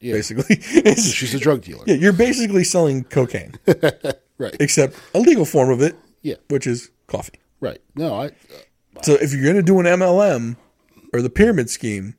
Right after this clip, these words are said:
Speaker 2: go with a consumable good,
Speaker 1: Yeah.
Speaker 2: people.
Speaker 1: Now, some of the Pampered Chef stuff, I'm gonna plug the Pampered Chef 'cause I like it. Um,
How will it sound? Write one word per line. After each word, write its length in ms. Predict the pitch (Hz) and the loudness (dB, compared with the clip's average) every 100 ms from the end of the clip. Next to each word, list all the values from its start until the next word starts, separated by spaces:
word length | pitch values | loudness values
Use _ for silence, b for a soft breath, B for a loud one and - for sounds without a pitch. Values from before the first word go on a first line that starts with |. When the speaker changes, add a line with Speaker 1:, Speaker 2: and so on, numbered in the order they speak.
| _ _ _ _ _ _ _ _ _ _ | _ _ _ _ _ _ _ _ _ _
Speaker 2:
go 160 | 139 151 | -2 2
with 160 | 156 | 2
a 80 | 147 | 0
consumable 680 | 156 147 - 160 151 123 123 | -4 -4 0 2 2 0 -2
good, 200 | 127 120 | -2 -2
Speaker 1:
Yeah. 120 | 120 | -4
Speaker 2:
people. 280 | - - - _ b b b b | -10 -14 -18 _ b b b b
Speaker 1:
Now, 220 | 180 160 139 | 0 2 0
some 180 | - | -2
of 60 | 233 | 0
the 200 | 151 107 _ _ _ - | -2 -4 _ _ _ -14
Pampered 380 | - 131 107 - | -8 -8 -8 -8
Chef 200 | 135 - | -10 -10
stuff, 220 | 101 90 | -12 -12
I'm 120 | 107 | -12
gonna 100 | 107 | -12
plug 380 | - 110 101 90 _ _ _ | -14 -12 -12 -14 _ _ _
the 160 | - 85 _ _ | -18 -18 _ _
Pampered 320 | - 107 82 | -16 -14 -14
Chef 260 | - - - | -14 -14 -16
'cause 140 | 90 | -20
I 60 | 80 | -18
like 200 | 92 92 | -18 -20
it. 80 | - _ B B B B B | -20 _ B B B B B
Um, 600 | 95 98 92 82 80 82 | -8 -6 -6 -10 -16 -20